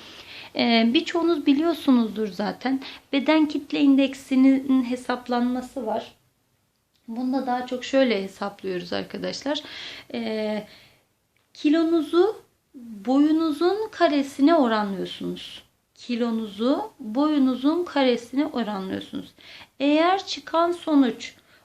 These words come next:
on sekiz buçuğun altındaysa, işte o on sekiz o civarların altındaysa zayıfsınız demektir.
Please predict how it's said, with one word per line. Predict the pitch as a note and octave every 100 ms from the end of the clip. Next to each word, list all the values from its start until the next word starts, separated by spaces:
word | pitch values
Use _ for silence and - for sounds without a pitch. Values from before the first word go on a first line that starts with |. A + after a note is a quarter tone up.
| _ -
on | F4 G4
sekiz | F#4+ D#4 D4 - D#4 - - _ _ _ _ _ _ _ _ _ _ -
buçuğun | C4 C4 C#4+ C#4
altındaysa, | B3 A#3 - A#3+ B3 A#3+ - F3+
işte | F3 C4+
o | B3+ C#4 C4
on | - C4+
sekiz | A#3+ A3+ A3 G#3+
o | C4
civarların | B3+ A#3+ A3 G#3 G#3 B3
altındaysa | B3 A3+ - C4 D#4+ D#4+ D#4 F#4 G4 _
zayıfsınız | G3 F3+ F3 - F3+ E3+ F3
demektir. | - - - -